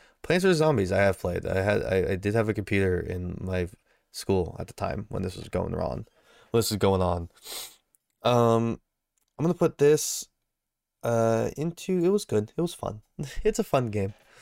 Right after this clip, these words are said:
Uh, Postal, never played. Prototype, I have played.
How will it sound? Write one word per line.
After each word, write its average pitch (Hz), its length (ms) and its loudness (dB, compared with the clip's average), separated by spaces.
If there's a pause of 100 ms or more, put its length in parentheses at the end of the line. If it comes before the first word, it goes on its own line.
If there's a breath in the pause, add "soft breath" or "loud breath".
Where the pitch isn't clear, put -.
(480 soft breath)
Uh, 120 220 4
Postal, 117 400 0
never 104 180 -4
played. 123 600 2 (100)
Prototype, 110 680 0
I 98 80 -8
have 98 240 -6
played. 95 480 -8